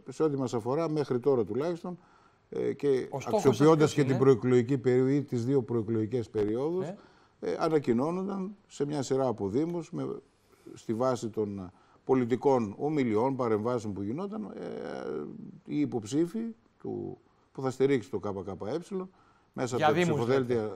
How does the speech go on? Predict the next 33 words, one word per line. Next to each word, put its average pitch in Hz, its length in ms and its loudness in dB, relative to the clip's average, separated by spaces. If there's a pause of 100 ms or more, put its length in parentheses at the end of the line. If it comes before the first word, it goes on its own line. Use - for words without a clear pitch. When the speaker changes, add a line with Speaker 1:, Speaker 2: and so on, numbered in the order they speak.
(120)
Speaker 2:
Για 160 240 6
δήμους. 151 240 2
Speaker 1:
για 131 120 4
δήμους, 104 400 0
ναι. 185 220 -8 (760)
Ε, - 40 -6
και 214 160 2
περιφέρειες. 92 520 2
Speaker 2:
Και 143 80 -8
περιφέρειες. 131 460 -6 (180)
Speaker 1:
Ε, 110 580 2
Speaker 2:
Κανένας 196 360 4
στην - 140 0
Speaker 1:
μέσα 160 140 6
από 143 100 4
τη 147 60 6
Speaker 2:
περιφέρεια, 131 140 6
Speaker 1:
λαϊκή, 127 180 4
Speaker 2:
τίποτα 147 220 2
Speaker 1:
από 139 80 2
τα 127 60 0
Speaker 2:
Αθήνα, 117 60 0
Speaker 1:
ψηφοδέλτια 135 380 4
Speaker 2:
τίποτα, - 0 -
Speaker 1:
της 123 100 -4
λαϊκής 120 240 2
Speaker 2:
κανένα 139 100 0
νέο; 123 120 -2
Speaker 1:
συγκέντρωσης, 226 320 -4
από 190 160 -2
εκεί 180 80 -2
και 143 100 -2
πέρα 220 340 -6